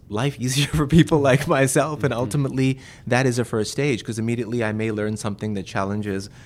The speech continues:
Speaker 1: a certain perspective. And then let's say I can just, you know, associate it with one of the cards here. I can be like,
Speaker 2: Mm-hmm.
Speaker 1: "Ah, that's the picture I associate it with."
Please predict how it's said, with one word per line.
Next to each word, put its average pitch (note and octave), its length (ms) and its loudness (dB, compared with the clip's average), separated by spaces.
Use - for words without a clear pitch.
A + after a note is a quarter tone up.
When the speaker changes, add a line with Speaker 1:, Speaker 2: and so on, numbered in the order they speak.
Speaker 1:
a A2 80 -6
certain G2 320 -2
perspective. G2+ 680 -2
And B2+ 140 0
then B2+ 120 2
let's B2 200 -2
say B2+ 140 -2
I A2 100 -2
can A2 180 -4
just, G#2+ 240 -6
you - 60 -20
know, - 120 -14
associate G#2 400 -2
it G2 80 -4
with F#2+ 120 -12
one F2+ 140 -6
of G2 60 -10
the - 80 -12
cards - 360 -8
here. F2 220 -10
I - 40 -20
can G#2 80 -14
be G#2+ 80 -10
like, A2 100 -10
Speaker 2:
Mm-hmm. - 80 -10
Speaker 1:
"Ah, - 140 -6
that's - 200 -12
the - 80 -10
picture - 440 -8
I F2+ 40 -10
associate - 540 -14
it - 140 -20
with." - 320 -18